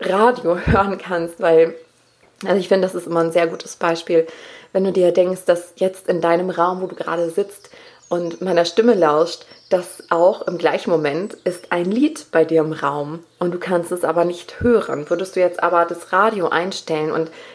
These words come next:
genau die richtige Frequenz einstellen, dann würdest du dieses Lied hörbar machen, denn die Wellen werden zu dir in deinen Raum geschickt. Und genauso ist es mit der Energie und du kannst bewusst diese Frequenz einschalten. So kannst du dir die Tierkommunikation vorstellen.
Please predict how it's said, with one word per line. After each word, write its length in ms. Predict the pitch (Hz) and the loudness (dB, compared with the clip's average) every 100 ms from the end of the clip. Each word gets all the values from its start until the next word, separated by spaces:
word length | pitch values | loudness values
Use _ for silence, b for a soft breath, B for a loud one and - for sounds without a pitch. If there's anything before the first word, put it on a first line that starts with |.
| B | B
genau 260 | 180 180 214 | 2 4 4
die 120 | 208 | 2
richtige 400 | 214 - 180 - | -2 -4 -6 -4
Frequenz 600 | - 160 - 202 262 - | -6 -6 0 0 0 -4
einstellen, 760 | 131 143 147 - 151 151 180 190 B B | -4 -4 -6 -6 -4 -2 -4 -8 B B
dann 220 | 185 180 | 2 4
würdest 320 | 180 208 - | 2 0 -2
du 20 | 165 | -8
dieses 340 | 175 185 - | -10 -10 -10
Lied 280 | 196 190 170 | -10 -6 2
hörbar 340 | 196 190 180 | 4 4 2
machen, 380 | 156 143 165 156 | -2 -4 -4 0
denn 160 | 170 170 | 0 0
die 200 | 175 190 | -2 2
Wellen 480 | 196 202 175 202 B B B | 2 2 -2 -4 B B B
werden 300 | 180 180 185 | 2 2 -2
zu 140 | - | -8
dir 280 | 170 196 226 | -4 0 0
in 120 | 180 | 0
deinen 240 | 170 170 180 | -2 -2 -2
Raum 340 | 170 165 175 | -2 -2 -2
geschickt. 520 | 190 - 214 - - B B B B | -4 -2 -4 -4 -20 B B B B
Und 100 | 190 | -2
genauso 420 | 175 175 170 190 202 | 2 4 4 2 0
ist 220 | 175 - | 0 -4
es 160 | 202 | -6
mit 140 | 175 180 | -2 2
der 100 | 165 | 2
Energie 400 | 175 180 220 190 | 2 -2 -2 -2
und 80 | 156 | -2
du 80 | |
kannst 420 | 160 180 180 - - | -4 -4 -6 -6 -4
bewusst 500 | 170 175 247 - - b 202 | 2 2 2 -2 -18 b -6
diese 180 | 196 | -4
Frequenz 720 | 196 - - - 190 185 190 - 156 | -4 -4 -4 -2 0 2 0 -4 -2
einschalten. 800 | 156 156 - 165 151 - 156 - | 0 -2 -4 -8 -8 -6 -8 -2
So 140 | 185 | -2
kannst 340 | 185 185 180 175 | 0 -2 -2 -4
du 40 | |
dir 140 | 175 | 0
die 160 | 175 175 | 0 -2
Tierkommunikation 920 | - 185 - 160 - - 180 - 180 | -2 -2 -2 -4 -6 -6 -8 -4 -4
vorstellen. 720 | 175 180 185 - 160 147 165 | 0 0 0 0 0 0 -2